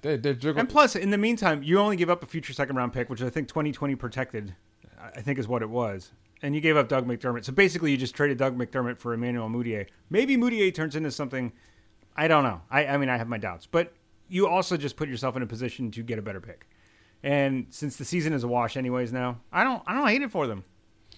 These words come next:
Speaker 1: The guy, they should have traded, uh, they should have traded Courtney Lee.
Speaker 2: Yeah, they should have traded Courtney
Speaker 1: You
Speaker 2: Lee.
Speaker 1: know.
Speaker 2: Courtney Lee's a good player and can really help.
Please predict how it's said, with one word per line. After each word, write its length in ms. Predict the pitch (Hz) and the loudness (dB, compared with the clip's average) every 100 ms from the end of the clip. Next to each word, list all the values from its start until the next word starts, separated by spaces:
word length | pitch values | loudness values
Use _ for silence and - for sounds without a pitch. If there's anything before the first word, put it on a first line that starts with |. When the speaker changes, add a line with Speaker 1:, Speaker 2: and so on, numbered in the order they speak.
| - - _ | -20 -20 _
Speaker 1:
The 60 | 120 | -2
guy, 200 | 123 123 | 0 0
they 120 | 117 | 0
should 120 | 113 | -2
have 80 | 120 | -2
traded, 340 | - 113 110 101 | 0 0 2 2
uh, 300 | 101 98 92 - | 0 0 -4 -8
they 80 | 104 | -10
should 180 | 95 104 | -6 -6
have 60 | |
traded 220 | - 98 95 | -4 -6 -4
Courtney 240 | 101 90 | -8 -6
Lee. 180 | 90 90 - _ _ _ _ _ _ _ - _ _ - - | -8 -10 -16 _ _ _ _ _ _ _ -20 _ _ -20 -2
Speaker 2:
Yeah, 180 | 151 156 | 4 4
they 100 | 143 | 4
should 160 | 147 | 0
have 100 | 117 | -4
traded 220 | 110 101 | -6 -10
Courtney 240 | 92 101 95 | -10 -10 -8
Speaker 1:
You 60 | |
Speaker 2:
Lee. 60 | 92 | -6
Speaker 1:
know. 140 | 90 | -4
Speaker 2:
Courtney 240 | 90 285 330 | -2 0 -2
Lee's 160 | 233 226 | -2 -2
a 40 | |
good 160 | 139 127 | -2 -2
player 220 | 139 127 | 0 -2
and 100 | 107 | -2
can 160 | 123 117 | -4 -2
really 300 | 139 139 123 | 0 0 0
help. 180 | 127 | -4